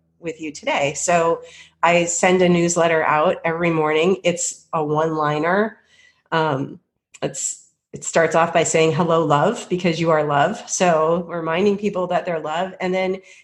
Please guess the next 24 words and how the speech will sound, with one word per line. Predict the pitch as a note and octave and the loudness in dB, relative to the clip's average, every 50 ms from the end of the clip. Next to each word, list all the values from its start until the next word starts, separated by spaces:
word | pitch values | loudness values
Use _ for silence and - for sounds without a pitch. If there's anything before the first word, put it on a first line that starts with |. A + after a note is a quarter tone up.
| _ - | _ -2
giving | A#3 A#3 B3+ C4 B3 | -2 0 0 0 0
them | A#3+ A3+ A3 G#3 G#3 G#3 G3 | 0 2 2 2 2 0 2
just | G#3 F#3+ F#3 F3+ F3 F3 - - - - | 2 4 4 4 4 2 -2 -4 -2 0
a | F3+ F3+ | 0 0
tiny | F3+ - - G#3+ G3+ G#3 G#3+ G#3+ G3+ G3+ | 0 -2 2 4 4 6 6 4 4 4
little | G#3 F#3+ F#3 F#3+ F3+ F3+ F3+ F3 F3 F3 F3 F3 | 2 2 4 4 4 4 2 2 0 -2 -4 -8
place | - - - E3 D#3+ D#3+ D#3+ - - | -6 -2 0 2 2 0 -2 -4 -2
to | - D#3 - | -2 0 0
anchor | D3+ E3 E3+ E3+ E3+ E3 | 0 0 -2 -2 -2 -4
in | - - D#3 D3+ D#3 E3+ F3+ | -2 0 0 0 0 -2 -2
for | F3 - F3 | -4 -4 -4
the | D#3 D#3+ D3 | -4 -2 -2
day. | D#3+ D3 D3+ E3 F3+ G#3+ C4+ - - _ _ _ _ _ _ _ - | 0 0 2 2 0 -2 -4 -6 -10 _ _ _ _ _ _ _ 0
That's | - E3+ D#3+ D3+ D3 - - - - - - - - | 2 4 4 2 0 0 -2 -2 -4 -4 -8 -6 -4
a | E3+ D#3 | -4 -4
good | D3 - F3 E3 D#3+ D#3+ | 0 2 2 2 2 0
thought. | - E3 D#3 D#3+ E3 G3+ A#3 - - - _ _ _ _ _ _ _ _ _ _ _ _ _ _ _ _ _ - F3 | 0 0 2 2 2 2 0 -2 -6 -16 _ _ _ _ _ _ _ _ _ _ _ _ _ _ _ _ _ -2 0
About | E3 E3 D#3+ D3+ B2+ - | 2 4 4 2 2 0
something. | - - D3+ C#3 C#3 C3 - - D3 D3 C#3+ - | -2 -2 -2 -2 -2 -2 -4 -4 -4 -6 -8 -6
They're | - E3 - | -2 0 2
all | A3 A#3+ A#3 A3+ G3+ - | 4 4 4 2 0 -2
really | - E3+ F3 E3 D#3+ D3 | -2 0 2 2 2 2
random. | D3 C#3+ D3 D3 C#3 C#3 D3+ D#3+ E3+ F3 - _ _ _ _ _ | 2 2 2 0 0 -2 -4 -6 -8 -12 -16 _ _ _ _ _
So | - - - - F3 E3+ D#3+ D#3 D#3 D#3 D#3 D#3 | -12 -6 -2 0 0 0 0 0 -2 -4 -8 -10